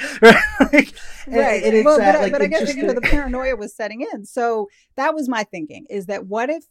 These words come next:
Speaker 2: some race shit pops off and I can't defend my children? So then the next day, I'm listening to The Daily. They had, um, an episode all about gun sales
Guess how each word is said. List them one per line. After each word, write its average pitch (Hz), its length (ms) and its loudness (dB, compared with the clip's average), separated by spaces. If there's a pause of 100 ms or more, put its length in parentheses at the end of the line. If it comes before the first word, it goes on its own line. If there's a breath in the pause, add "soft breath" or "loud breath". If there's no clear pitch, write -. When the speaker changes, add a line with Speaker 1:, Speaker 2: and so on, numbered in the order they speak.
(160)
Speaker 2:
some 233 400 -14
race 214 240 -8
shit - 300 -16
pops 202 320 -16
off 160 340 -16 (400)
and 180 540 -8 (360)
I 214 120 -2
can't 220 220 -10
defend 170 280 -14
my 139 140 -14
children? - 400 -20 (380)
So 277 180 -8
then 269 500 -4
the 226 120 -8
next 233 240 -10
day, 214 520 -6
I'm 214 140 -12
listening 214 400 -12
to 196 320 -12
The 196 80 -14
Daily. 220 500 -12 (240)
They 202 180 -10
had, 185 360 -10 (160)
um, 180 420 -12
an 185 200 -14
episode 185 520 -14
all 180 220 -14
about 175 380 -14 (240)
gun 349 180 -8
sales - 480 -14